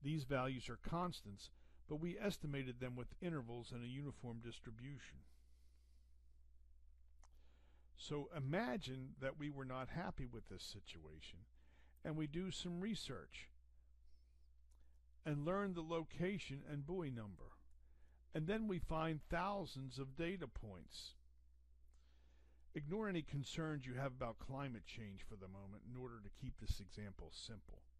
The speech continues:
So if we calculate the mean and the standard deviation for these thousands of data points, we can eliminate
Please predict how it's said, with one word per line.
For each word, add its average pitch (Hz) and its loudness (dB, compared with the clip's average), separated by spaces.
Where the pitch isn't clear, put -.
So 143 0
if 175 -2
we 254 0
calculate 196 4
the 139 4
mean 143 2
and 135 2
the 135 0
standard 151 4
deviation 135 0
for 139 0
these 131 -2
thousands 135 2
of 110 -6
data 151 2
points, - -6
we 180 0
can 170 4
eliminate 151 4